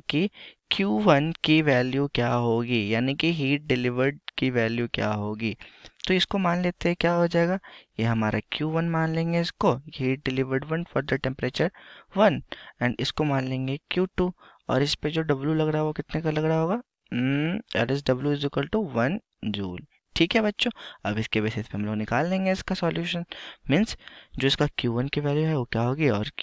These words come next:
क्यू टू की वैल्यू भी निकाल लेंगे इससे। तो हमें पता है कि B is equal to Q two upon में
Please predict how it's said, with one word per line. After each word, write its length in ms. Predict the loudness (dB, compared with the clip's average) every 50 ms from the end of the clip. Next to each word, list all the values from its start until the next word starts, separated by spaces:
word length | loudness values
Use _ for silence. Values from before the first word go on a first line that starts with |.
| -14 _ _ _ _ -14 -10
क्यू 180 | -6 -6 -6 -4
टू 120 | -4 -4
की 120 | -2 -2 0
वैल्यू 240 | 0 0 0 0
भी 80 | -2 0
निकाल 300 | -2 -2 0 0 0 0
लेंगे 260 | 0 -2 0 0 -2
इससे। 240 | -2 -2 -2 -4 -4 -4 -6 -14 -16 -16 -16 -16 -16 -14 -6 -2
तो 60 | 2
हमें 140 | 2 2 2
पता 240 | 2 0 2 2 2
है 80 | 2
कि 140 | 2 0 -2
B 180 | 0 0 -2 -2 0 -2
is 120 | -2 -2 -2
equal 280 | -4 -2 -2 -2 -2 -2 -4
to 60 | -6 -6 -6 -6
Q 160 | -2 -2 -2 -2 _ -4
two 80 | -4 -4 -2 -2
upon 440 | -2 -2 -2 -2 -2 0 0 0 0
में 180 | 0 0 -2